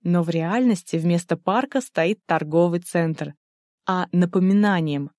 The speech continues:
о незадавшейся зелёной зоне служит облицовка фасада в виде крон и листвы.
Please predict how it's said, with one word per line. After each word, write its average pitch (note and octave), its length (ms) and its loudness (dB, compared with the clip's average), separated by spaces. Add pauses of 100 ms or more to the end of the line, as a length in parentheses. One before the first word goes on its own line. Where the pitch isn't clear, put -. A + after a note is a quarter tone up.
о F3 100 -2
незадавшейся E3+ 840 -2
зелёной D#3 400 -2
зоне B3 420 0 (280)
служит A3 560 -2 (120)
облицовка E3 720 -2
фасада G3+ 680 -6
в F3 80 -6
виде E3 420 -2
крон E3+ 460 -2 (120)
и D#3+ 120 -6
листвы. D3 600 -6